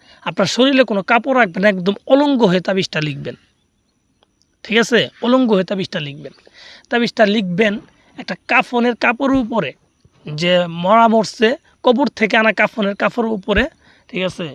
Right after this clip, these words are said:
শ-, শ্মশানের যে চিতাপোড়া কয়লা আছে, সেই কয়লা দ্বারা কাফনের কাপড়ের উপরে লিখবেন।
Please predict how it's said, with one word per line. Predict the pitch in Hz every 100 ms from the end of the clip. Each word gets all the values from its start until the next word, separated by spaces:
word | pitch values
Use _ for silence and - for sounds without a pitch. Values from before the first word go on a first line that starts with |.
| -
শ-, | - - 226 233 - _ _
শ্মশানের | - 208 196 190 190
যে | 202
চিতাপোড়া | 277 254 262 202 170 - -
কয়লা | 247 240
আছে, | 220 156 202 233 _ _ _
সেই | - 185 -
কয়লা | 240 240 220
দ্বারা | 196 226
কাফনের | 233 - 180 185
কাপড়ের | 202 214 190
উপরে | 185
লিখবেন। | 160 143 131